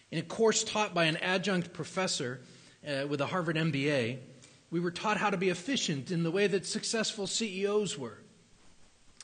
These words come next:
Later, in the church growth literature with which some pastors and churches were then inundated, and in some cases still are, we were told that the old metaphors for ministry were old-fashioned and must be replaced.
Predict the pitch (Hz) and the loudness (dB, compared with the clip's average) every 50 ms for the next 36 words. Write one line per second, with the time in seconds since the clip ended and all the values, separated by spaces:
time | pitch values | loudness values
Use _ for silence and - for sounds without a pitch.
0 | - - _ _ _ - _ _ - - - _ _ _ _ _ _ - 143 151 | -20 -20 _ _ _ -20 _ _ -20 -20 -20 _ _ _ _ _ _ -14 -12 -8
1 | - 175 175 202 226 220 202 196 185 180 180 175 - - 233 220 - - - 220 | -2 2 6 8 8 10 8 8 8 6 4 2 2 2 2 2 0 0 2 2
2 | 202 185 175 175 156 151 180 196 202 190 180 175 - - 185 175 165 156 160 139 | 2 2 2 0 0 2 2 4 4 4 2 2 0 0 0 0 0 -2 -2 -2
3 | 156 180 175 - - - - 196 170 165 - - 175 175 180 175 - - 175 160 | -2 -2 0 0 0 0 0 0 0 -2 -2 0 0 0 2 0 -2 -4 -4 -4
4 | 147 - 160 147 135 - - 180 185 180 - 165 156 143 151 143 139 143 151 156 | -4 -4 -6 -6 -4 -4 -2 -2 -2 -2 -2 -4 -4 -4 -4 -6 -4 -2 0 0
5 | 156 165 180 190 180 185 175 160 135 143 131 123 127 151 170 147 143 139 135 131 | 0 0 0 0 2 2 2 2 2 0 0 0 0 0 0 0 0 0 -2 -2
6 | 123 - - - - - - 143 120 - 151 139 127 - 165 139 123 - - 113 | -4 -8 -14 -20 -16 -14 -12 -10 -8 -6 -4 -4 -4 -2 -2 -2 -2 -4 -4 -4
7 | - - - - 151 127 123 135 135 120 110 120 - - - - - - - _ | -4 -4 -2 -2 -4 -4 -2 -2 -2 -4 -4 -6 -8 -12 -18 -20 -20 -20 -20 _
8 | - - - - _ - - _ - - 208 254 240 220 233 - - 240 226 220 | -20 -20 -20 -20 _ -20 -20 _ -4 0 2 2 2 2 0 0 2 4 4 4
9 | 196 196 - 196 202 220 233 240 185 196 196 214 226 220 - - 220 220 220 220 | 4 2 0 2 4 6 6 6 6 4 4 4 4 2 2 2 4 6 6 6
10 | 214 - - 185 180 190 196 196 190 185 - - 185 160 151 143 151 156 165 175 | 4 2 0 0 2 2 2 2 2 0 0 0 0 0 0 0 -2 0 0 0
11 | 175 160 - - - 185 170 165 160 - - 165 127 120 117 123 120 123 139 143 | 0 -2 -2 -4 -4 -2 -2 -2 -2 -4 -4 -4 -4 -4 -2 -2 -2 -2 -2 -4
12 | - - - 147 135 131 123 - - - 160 139 110 92 - - - - | -4 -6 -6 -6 -6 -6 -8 -8 -6 -4 -4 -4 -4 -6 -8 -10 -10 -10